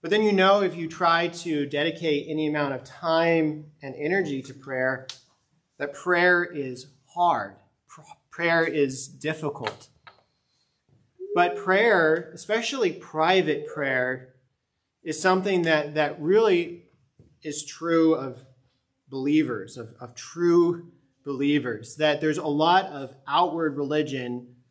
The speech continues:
that you might practice in hypocrisy if you have not sincerely trusted in Christ.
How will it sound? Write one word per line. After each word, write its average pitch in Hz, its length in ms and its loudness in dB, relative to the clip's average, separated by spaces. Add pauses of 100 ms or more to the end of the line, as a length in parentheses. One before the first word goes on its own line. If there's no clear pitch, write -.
(200)
that 139 140 -6
you 147 140 -2
might 156 280 2
practice 151 920 -2 (460)
in 156 120 -4
hypocrisy 175 920 2
if 135 140 -14
you 147 180 0
have 139 100 -2
not 143 240 -6
sincerely 147 560 0
trusted 143 480 -4
in 127 140 -10
Christ. - 680 -4